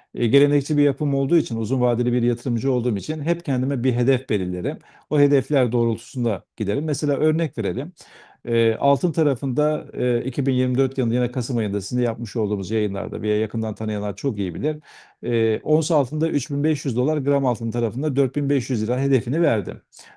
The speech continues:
Daha dört buçuk ayda bu hedefler gerçekleşti. Ons altın üç bin beş yüz dolardan geriledi. Gram altın dört bin üç yüz elliden geriledi. Ve dolayısıyla da bu hedefleri vermeme rağmen benim kendime belirlemiş olduğum bir şey var, trend var,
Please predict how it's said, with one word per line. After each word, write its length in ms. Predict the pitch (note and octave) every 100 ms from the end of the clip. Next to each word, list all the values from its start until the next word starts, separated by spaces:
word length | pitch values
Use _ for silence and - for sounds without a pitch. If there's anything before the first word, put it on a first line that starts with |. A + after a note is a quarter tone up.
| -
Daha 200 | C#3 D3
dört 200 | F3 E3+
buçuk 200 | C#3 C3
ayda 280 | B2+ B2+ D#3
bu 120 | D3
hedefler 380 | C3+ A#2+ - D#3
gerçekleşti. 840 | D3 C3+ A#2 B2+ - G#2+ - -
Ons 280 | - B2+ B2
altın 240 | A#2+ B2+
üç 160 | A#2+ -
bin 100 | B2+
beş 180 | C3 B2+
yüz 120 | A2
dolardan 480 | G#2 F#2+ F#2 D3 E3+ _ _ -
geriledi. 600 | A2+ F#2 F#2 A2+ D#3 D#3+ _
Gram 240 | C#3 C3
altın 260 | B2+ A#2 C3
dört 200 | B2 A#2
bin 60 | B2+
üç 160 | A2
yüz 80 | B2
elliden 440 | B2 A2 A#2+ G#2+ - -
geriledi. 580 | G#2 F2+ F2 E2 E3 E3 - _
Ve 120 | F3
dolayısıyla 520 | C#3+ D3 F3 E3+ D#3+ B2+
da 200 | F3 - -
bu 100 | D3+
hedefleri 520 | E3 E3 - D#3 D3
vermeme 420 | C3+ C3 C#3 D#3
rağmen 480 | D3+ A2 F#2+ C#3+ F3 - _ _
benim 240 | D#3 D#3
kendime 420 | D3 C3+ C3+ C#3+ C3
belirlemiş 380 | C3+ C3+ C3
olduğum 300 | C#3 A#2 B2+
bir 260 | C3 C#3 -
şey 280 | - C3 A2
var, 160 | F2 -
trend 320 | A2+ C3 A#2+ -
var, 180 | F2